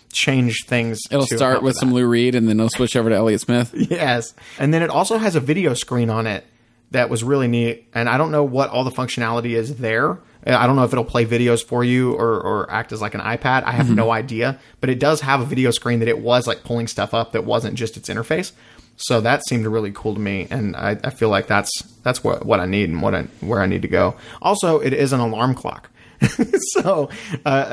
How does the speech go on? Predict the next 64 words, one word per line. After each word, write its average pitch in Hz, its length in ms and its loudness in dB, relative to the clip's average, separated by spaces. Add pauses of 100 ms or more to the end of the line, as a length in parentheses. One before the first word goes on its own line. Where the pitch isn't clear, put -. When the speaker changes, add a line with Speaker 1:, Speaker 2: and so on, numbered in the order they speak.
(120)
Speaker 1:
it's 151 180 0
kind 165 160 2
of 131 80 -2
funny. 143 180 4
It's, 127 140 0
like, 127 180 0
kinda 135 160 2
like 123 240 2
phones 127 260 2
are 117 60 0
barely 120 360 0
phones 120 380 -2
anymore. 156 340 0
Speaker 2:
Right. 123 220 4
Speaker 1:
It's 107 80 4
like 127 100 2
they 147 140 4
are 143 260 2
that, 165 260 0
but 135 140 0
they're 120 160 0
also 127 300 0
all 123 180 0
of 123 60 -4
these 113 180 -4
other 123 240 -4
things. 147 260 -2
And 120 80 0
you 117 60 -2
kinda 127 220 -4
forget - 420 -8
almost 131 440 -4
that - 140 -4
it 127 60 -2
has 113 160 -4
phone 120 300 0
capabilities. 139 340 2 (180)
Speaker 2:
Well, - 20 0
yeah, 160 100 2
that's 156 160 0
what's 139 120 -2
funny 147 220 2
about 117 240 2
it 110 60 2
is 113 340 -2 (720)
actually 139 320 0
making 127 300 0
phone 127 280 0
calls 113 300 0
is 110 100 -2
probably 117 240 0
the 113 80 2
thing 120 200 0
I 110 80 2
do 110 180 0
the 107 120 0
least 117 460 0
on 107 100 2
my 101 200 0
phone. 92 220 -6 (540)
Like, 135 120 2
it's 151 120 0
Speaker 1:
Right. 127 60 0
Speaker 2:
my 165 140 0